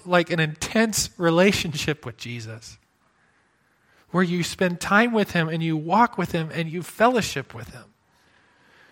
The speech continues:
and you cultivate a relationship with him. Jesus is saying, "That's the road.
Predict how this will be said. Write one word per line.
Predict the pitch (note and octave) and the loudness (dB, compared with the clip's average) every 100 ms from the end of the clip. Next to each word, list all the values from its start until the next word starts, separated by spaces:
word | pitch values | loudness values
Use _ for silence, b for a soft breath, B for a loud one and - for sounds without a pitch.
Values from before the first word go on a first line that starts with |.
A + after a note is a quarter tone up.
| _ | _
and | F3 | -2
you | F#3 | -2
cultivate | F3+ G#3+ A#3 A#3 A3 G#3 | 2 2 4 8 10 10
a | |
relationship | G3+ F#3+ G3+ B3+ - A3 F3+ - C#3+ - | 8 6 4 4 2 -4 -6 -6 -8 -12
with | G#2+ | -20
him. | - G#2+ _ _ _ _ _ _ _ _ _ _ _ _ _ _ _ _ _ _ _ _ | -18 -20 _ _ _ _ _ _ _ _ _ _ _ _ _ _ _ _ _ _ _ _
Jesus | - E3+ F#3 - | -4 -2 -2 -4
is | D3+ | -4
saying, | D3 C3 A2+ | -4 -4 -4
"That's | D#3 E3+ - | -4 -4 -6
the | D3+ | -8
road. | C#3 D#3+ B2+ - | -6 -6 -8 -14